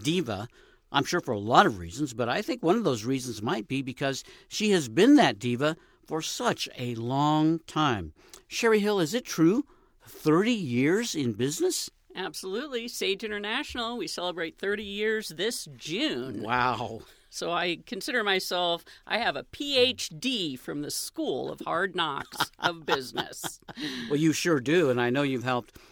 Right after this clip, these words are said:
Speaker 1: just a ton of people, not only here in Nevada, but all across the country. Uh, when people start buying and selling real estate from one state to another, they might hold po-, properties in different states or move. They wanna move from one state to another, which is happening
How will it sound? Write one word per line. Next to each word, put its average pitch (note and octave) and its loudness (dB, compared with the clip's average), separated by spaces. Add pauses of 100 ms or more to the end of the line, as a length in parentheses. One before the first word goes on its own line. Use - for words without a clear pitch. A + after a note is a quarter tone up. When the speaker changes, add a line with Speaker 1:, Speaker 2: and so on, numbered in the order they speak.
(460)
Speaker 1:
just E3+ 0
a B2+ -2
ton E3 4
of C#3 2
people, A#2+ -4 (420)
not D3+ 2
only C#3+ 4
here C3 2
in G#2+ 0
Nevada, A#2 -4
but G2+ -8
all G#3 -2
across C3+ -4
the - -12
country. C3 -6 (400)
Uh, A#2+ -6
when C3+ -2
people B3 -8
start B2 -4
buying C3 0
and G#2+ 0
selling C#3 -2
real C3+ 0
estate A#2 -4
from G#2+ -4
one C3 2
state B2 -4
to G#2 -8
another, D3+ 0 (360)
they A2 -8
might A2 -2
hold G#2+ -6
po-, B2 -4
properties C3 -4
in G2 -6
different B2 -6
states B2+ 0
or A2 -4
move. C3+ 0 (220)
They B2 -2
wanna A#2 2
move C3+ 4
from B2+ 0
one C3+ 4
state C#3 -2
to B2 -6
another, A#2 0
which B2 -4
is - -12
happening B2 -2